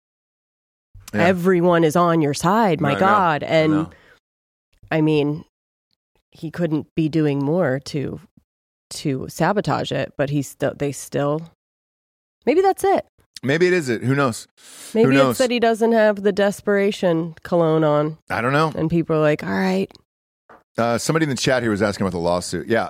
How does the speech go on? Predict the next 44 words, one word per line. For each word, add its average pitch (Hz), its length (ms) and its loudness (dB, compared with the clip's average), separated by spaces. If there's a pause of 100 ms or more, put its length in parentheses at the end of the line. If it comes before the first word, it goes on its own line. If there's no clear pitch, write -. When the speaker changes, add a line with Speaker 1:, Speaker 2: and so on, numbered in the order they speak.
Speaker 1:
uh, 113 160 0
so 127 140 -4
there 131 140 0
was 139 160 0
a 127 40 0
lawsuit 117 460 0
that 95 140 -2
Charlie 104 280 -2
Sheen 90 420 -4
sh-, - 260 -14
uh, 98 140 -2
filed 101 280 -4
against 87 240 -8
Chuck - 180 -6
Lorre. 95 140 -4
It - 40 -6
was 76 80 -12
for 85 160 -6
a 82 40 -10
hundred 95 340 -6
million 82 300 -8
dollars. 73 440 -12 (380)
Like, 82 200 -16
it 95 80 -12
was 87 200 -8
massive 95 440 -6
press, 80 340 -6
and 78 140 -10
that 80 140 -10
was 80 220 -16
the, 82 260 -10
like, 73 180 -10
the 78 180 -14
end 78 240 -12
falling 80 380 -10
out. 87 260 -8
Speaker 2:
Did 202 140 -4
he 185 100 0
get 165 160 -4
paid? 156 400 -8 (420)
Speaker 1:
Don't 247 140 -8
Speaker 2:
That? 180 80 -4
Speaker 1:
know. - 220 -2 (180)
Speaker 2:
Mm. 165 240 -10